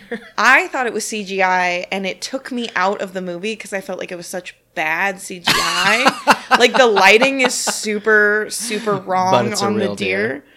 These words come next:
Speaker 2: I don't think it
Speaker 1: It was
Speaker 2: is.
Speaker 1: totally a real deer.
Speaker 2: I feel like we
Speaker 1: I,
Speaker 2: need
Speaker 1: I
Speaker 2: someone to settle this because it's not a real deer, and it took me so much out of the movie
Speaker 3: Mm.
Speaker 2: that I'm like, "Why would they use a C G I deer? The rest of this movie is so good,"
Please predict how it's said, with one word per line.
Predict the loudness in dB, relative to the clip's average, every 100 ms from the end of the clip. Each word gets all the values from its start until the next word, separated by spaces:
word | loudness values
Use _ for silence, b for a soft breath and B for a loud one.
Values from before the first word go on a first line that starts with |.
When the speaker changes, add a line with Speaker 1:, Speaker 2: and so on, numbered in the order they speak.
| b b b b -6
Speaker 2:
I | -2
don't | 0 0
think | 0 4
it | 8
Speaker 1:
It | 8 8 8
was | 6
Speaker 2:
is. | 6
Speaker 1:
totally | 2 0 2 0
a | 0
real | -2 -2
deer. | -2 4
Speaker 2:
I | 6 6 4
feel | -2 2 4
like | 4 4
we |
Speaker 1:
I, | 4
Speaker 2:
need | 6 6
Speaker 1:
I | 6
Speaker 2:
someone | 6 4 2
to | 0
settle | 2 2 2
this | 2 0 0
because | -4 -2 2 2 0 -2
it's | 0 0 -4
not | -6 -2 -2
a | -2
real | -2 -2
deer, | 0 0 0 -2
and | -2 -2
it | -2
took | -6 -6
me | -8
so | -8 -6 -6
much | -6 -6
out | -2 -2
of |
the | -2
movie | -4 -2
Speaker 3:
Mm. |
Speaker 2:
that | -2
I'm |
like, | -2 -6 -8 B B B
"Why | -10 -6 -4
would | -4
they | -4
use | -4 -4
a | -6
C | -8 -8
G | -4
I | -4
deer? | -4 -4
The | -2
rest | -4 -6
of |
this | -10
movie | -8 -6
is | -6
so | -6 -4 -2 -2
good," | -2 -2 -4